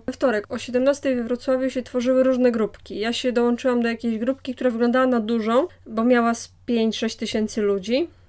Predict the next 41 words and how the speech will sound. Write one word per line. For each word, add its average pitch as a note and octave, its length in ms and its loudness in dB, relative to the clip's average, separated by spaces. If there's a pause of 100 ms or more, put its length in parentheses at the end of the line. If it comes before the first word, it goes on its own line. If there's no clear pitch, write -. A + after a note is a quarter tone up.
(120)
I A#3+ 480 0
poszliśmy C4 720 0
wokół A#3 460 -4
Starówki, A#3 640 -4
bo C#4+ 100 -4
z B3+ 40 -6
jakiegoś F4 260 -2
powodu D4+ 400 -4
te, C#4+ 120 2
e, B3 200 4 (720)
marsze B3+ 400 2
unikały A#3+ 460 2
samego A3 380 -2
rynku. F#3+ 500 -6 (760)
Nie A#3+ 100 -2
wiem G#3 140 0
w G3+ 60 -8
sumie G3 220 -4
dlaczego. G3+ 600 -8 (100)
Nie G#3 180 -6
wiem, G#3 80 -4
czy A3 160 -8
mieli G#3+ 140 -2
jakiś G3+ 280 -4
zakaz, A3+ 500 -6
czy G3+ 200 -6
po G3+ 120 -8
prostu - 280 -10
nie G#3 140 0
chcieli A3+ 240 -6
się A3 120 -10
tam G#3+ 180 -4
zapuszczać, G3+ 580 -6
ale G3 240 -6
unikały G#3 500 -4
samego G#3 380 -4
rynku, D#4+ 380 2 (420)
e, G#3+ 180 -2
tylko A3 340 -4
chodziliśmy A3 640 -4
wokół, G#3 680 -2